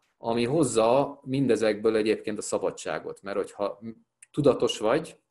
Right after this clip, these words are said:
és felelősséget vállalsz magadért, ha nagyobb szinten rá tudsz tekinteni magadra,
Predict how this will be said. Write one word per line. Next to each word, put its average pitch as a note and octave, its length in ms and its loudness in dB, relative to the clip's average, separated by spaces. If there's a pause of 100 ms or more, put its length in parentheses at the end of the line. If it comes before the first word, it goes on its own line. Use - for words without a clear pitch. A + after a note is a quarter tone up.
és - 160 -14
felelősséget G#2 580 -2
vállalsz F#2 320 -4
magadért, F#2 600 -6 (340)
ha A2 180 -2
nagyobb C3+ 320 2
szinten A2 400 -2
rá B2 280 2
tudsz - 200 -6
tekinteni F#2+ 500 -4
magadra, F2+ 760 -4